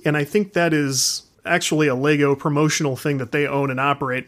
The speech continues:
But, uh, somebody appeared on there and gave a one-hour talk about, you know, the potential of the Unity Lego thing and, and the community and, and all this stuff. So it was a lot of, you know, just promotional hype talk and everything.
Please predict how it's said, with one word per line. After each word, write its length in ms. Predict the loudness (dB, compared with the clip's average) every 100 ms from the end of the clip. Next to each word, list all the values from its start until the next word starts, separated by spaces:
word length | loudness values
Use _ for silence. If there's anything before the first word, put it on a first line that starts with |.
| _
But, 340 | -4 0 2 4
uh, 240 | 2 2
somebody 320 | 0 0 2
appeared 340 | 0 0 0 4
on 220 | 4 4
there 180 | 4 4
and 320 | 2 -4 -2
gave 200 | 0 2
a 40 |
one-hour 460 | 2 4 4 4 2
talk 400 | 0 0 0 0
about, 400 | 0 2 2 0 -2
you 60 |
know, 160 | -2 -2
the 100 | -6
potential 640 | -8 -4 0 0 2 2
of 140 | 2 0
the 220 | 0 0
Unity 420 | 0 0 0 0
Lego 400 | 0 0 2 0
thing 480 | 0 -2 0 0 -2
and, 200 | -4 -8 -6
and 180 | -4 -4
the 60 |
community 640 | -2 0 2 2 2 2 2
and, 160 | 2 2
and 140 | 2
all 100 | 2
this 140 | 0
stuff. 280 | 0 -2 -2
So 240 | 0 2 2
it 60 |
was 140 | 2 2
a 40 |
lot 200 | 2 4
of, 260 | 2 0 -2
you 80 | 0
know, 160 | 0 -2
just 180 | -6 _ _ _
promotional 760 | -2 2 4 4 2 2 2
hype 280 | 2 2 0
talk 320 | 2 2 2
and 80 | 0
everything. 340 | 0 0 -2